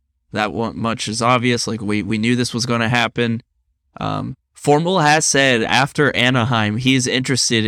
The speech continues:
in talking to other teams. And interestingly enough,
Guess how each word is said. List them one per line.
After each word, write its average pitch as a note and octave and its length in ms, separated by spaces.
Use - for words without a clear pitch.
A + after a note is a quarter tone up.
in A2 400
talking A#2 360
to - 120
other G#2+ 220
teams. G#2+ 540
And C3+ 440
interestingly B2+ 760
enough, A#2+ 480